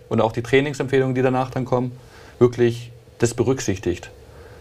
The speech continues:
Und sowas gibt's eben im Markt noch nicht. Also wir haben seit Corona ja eine Überschwemmung, natürlich nochmal mit Fitness-Apps, auch viel Instagram, viel YouTube,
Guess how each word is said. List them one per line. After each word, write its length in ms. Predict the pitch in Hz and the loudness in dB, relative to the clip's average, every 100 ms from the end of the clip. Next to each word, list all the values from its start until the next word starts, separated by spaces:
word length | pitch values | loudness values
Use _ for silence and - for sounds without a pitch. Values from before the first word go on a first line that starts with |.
| - | -6
Und 100 | 110 | 2
sowas 180 | 120 131 | 4 4
gibt's 260 | 156 151 - | 2 0 0
eben 340 | 123 120 120 | 2 2 2
im 60 | 113 | 4
Markt 240 | 127 135 | 4 2
noch 160 | 117 120 | -2 0
nicht. 380 | 139 175 - - | 0 0 -4 -2
Also 180 | 113 | 2
wir 80 | 113 | 2
haben 240 | 117 120 117 | 2 0 0
seit 220 | 120 117 | 0 0
Corona 420 | 113 117 135 131 | 2 2 4 2
ja 60 | 117 | 2
eine 100 | 110 | 2
Überschwemmung, 760 | 104 117 - 127 143 147 143 - - - - | 2 2 4 2 4 -2 -4 -18 -20 -20 -2
natürlich 300 | - 127 123 | 2 4 4
nochmal 280 | 131 139 127 | 2 2 0
mit 160 | 117 | 2
Fitness-Apps, 720 | 120 156 170 - 139 - - - - - - | 0 2 0 2 0 -2 -12 -20 -20 -20 -4
auch 200 | - 123 | 0 0
viel 280 | - 135 117 | -2 0 2
Instagram, 680 | 131 131 139 131 131 127 123 | 2 2 -2 0 0 2 0
viel 240 | 120 120 | 0 0
YouTube, 580 | 113 151 156 147 143 135 | 4 4 2 2 2 0